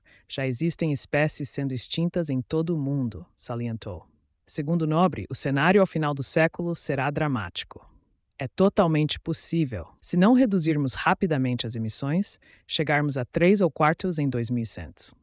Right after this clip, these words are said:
As regiões equatoriais ao nível do mar terão uma temperatura que o corpo humano não pode resistir o ano inteiro. O planeta ficará inabitável para nós, seres humanos,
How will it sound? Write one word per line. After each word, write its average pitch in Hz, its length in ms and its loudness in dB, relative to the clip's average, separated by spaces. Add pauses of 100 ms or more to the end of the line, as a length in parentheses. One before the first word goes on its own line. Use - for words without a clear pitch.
(200)
As 139 140 -6
regiões 165 400 2
equatoriais 156 640 2
ao 147 80 0
nível 139 300 -2
do 127 80 -4
mar 151 260 0
terão 147 300 -2
uma 151 120 -2
temperatura 160 640 -4
que - 140 -10
o 131 60 -6
corpo 185 400 -4
humano 156 400 -4
não 147 200 -4
pode 156 300 -4
resistir 131 600 -6 (260)
o 131 140 -6
ano 147 160 0
inteiro. 90 420 -8 (240)
O 135 80 -10
planeta 156 380 2
ficará 143 360 2
inabitável 147 600 2
para 117 220 -6
nós, 135 300 -2
seres 135 320 -4
humanos, 131 520 -4